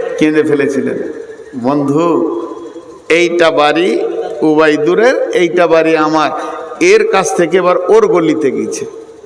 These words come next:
এর কাছে কেঁদে চোখ মুছতে মুছতে ওর গলিতে গিয়েছে। মাদ্রাসার কালেকশন করতেই হবে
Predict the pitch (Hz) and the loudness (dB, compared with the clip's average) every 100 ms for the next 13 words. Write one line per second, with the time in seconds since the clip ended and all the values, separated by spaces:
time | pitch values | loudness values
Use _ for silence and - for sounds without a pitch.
0 | - - 170 - _ _ _ - _ 131 | -20 -20 -20 -20 _ _ _ -20 _ 0
1 | 156 165 175 180 175 170 180 233 247 - | 0 -2 -2 -4 -2 -2 2 2 2 -2
2 | - - - 202 202 185 185 185 180 175 | -4 -6 0 0 2 0 -2 -2 -2 -4
3 | 175 185 170 165 156 151 151 147 139 127 | -2 0 2 2 2 0 -2 -2 -2 -4
4 | - - 160 180 175 175 180 - 175 165 | -6 -8 -4 -2 -2 0 0 0 -2 -2
5 | 170 156 151 139 143 147 127 120 | -2 -2 -2 -4 -2 -2 -2 -2